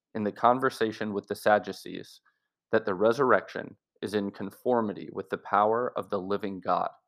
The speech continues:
All three synoptic gospels report the same statement,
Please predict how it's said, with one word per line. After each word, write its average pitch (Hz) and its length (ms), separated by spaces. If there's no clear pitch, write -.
All 131 200
three 139 400
synoptic 104 680
gospels - 640
report - 560
the 101 80
same 113 420
statement, - 540